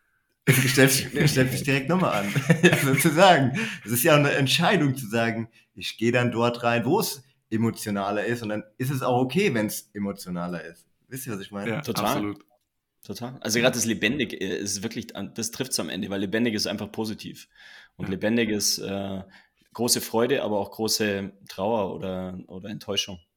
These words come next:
Speaker 3: Und beides ist lebendig am Ende. Und, äh, wie cool ist das, wenn, wenn man, wenn man es so wahrnehmen kann, wenn man es einfach so wahrnehmen kann, dass es einfach nur Facetten sind, die, die man erleben darf.
Speaker 2: Ja.
Speaker 3: Ähm, ja. Und das ist schon was, glaub ich, jetzt auch im heutigen, im, im, im, äh, Leben außerhalb des Profisports,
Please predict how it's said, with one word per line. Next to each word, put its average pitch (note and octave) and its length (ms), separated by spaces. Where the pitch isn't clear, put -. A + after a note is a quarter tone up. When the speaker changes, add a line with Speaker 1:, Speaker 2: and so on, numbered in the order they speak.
Speaker 3:
Und F#2+ 140
beides G2+ 260
ist G2 100
lebendig G#2 380
am G2 100
Ende. F2 220
Und, E2 100
äh, D2+ 60
wie G2+ 120
cool A2 120
ist - 160
das, - 180
wenn, G2 240
wenn G#2 160
man, G2+ 240
wenn A2 140
man A2 140
es G2+ 120
so A#2 160
wahrnehmen G#2 360
kann, F2 260
wenn G2+ 100
man G2+ 100
es F#2+ 100
einfach G2+ 200
so G#2 160
wahrnehmen G2+ 320
kann, F#2 160
dass F2+ 120
es G2 60
einfach F#2+ 180
nur G2 100
Facetten G#2 500
sind, G2+ 300
die, F2+ 280
die F#2+ 100
man G2 140
erleben G#2 320
darf. - 320
Speaker 2:
Ja. A2 180
Speaker 3:
Ähm, F2+ 560
ja. F2+ 340
Und A2 140
das C3+ 120
ist D#3 100
schon C3 180
was, A#2 160
glaub G#2+ 140
ich, G#2 60
jetzt G#2+ 200
auch G2 120
im F#2+ 120
heutigen, G2+ 420
im, F#2 160
im, F#2 280
im, D3+ 380
äh, F2+ 140
Leben G2 260
außerhalb F#2+ 360
des F#2+ 160
Profisports, - 640